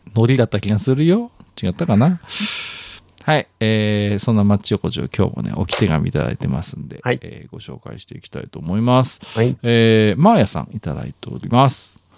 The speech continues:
Speaker 2: うん。
Speaker 1: 去年購入した冷凍庫に鎮座しているおにぎり用海苔、佃煮にしようと思いますってことで、あの、
Speaker 2: おー。
Speaker 1: 海苔の佃煮の話をね、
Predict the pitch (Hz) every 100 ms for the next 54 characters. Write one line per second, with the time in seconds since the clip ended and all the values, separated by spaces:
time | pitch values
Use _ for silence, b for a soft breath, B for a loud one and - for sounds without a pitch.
0 | b b - 107 285 277 180 160 147 143
1 | 127 - 117 147 165 226 214 190 139 120
2 | 151 135 110 - 110 92 113 123 147 151
3 | 143 139 135 127 120 123 - - - 147
4 | 143 143 147 147 - 156 151 147 110 98
5 | 92 90 - - - - - - - 64
6 | 64 - B B B B - 131 120 104
7 | 95 87 - - - - 127 180 233 240
8 | 220 - 226 202 196 190 185 165 170 156
9 | - 123 82 78 - -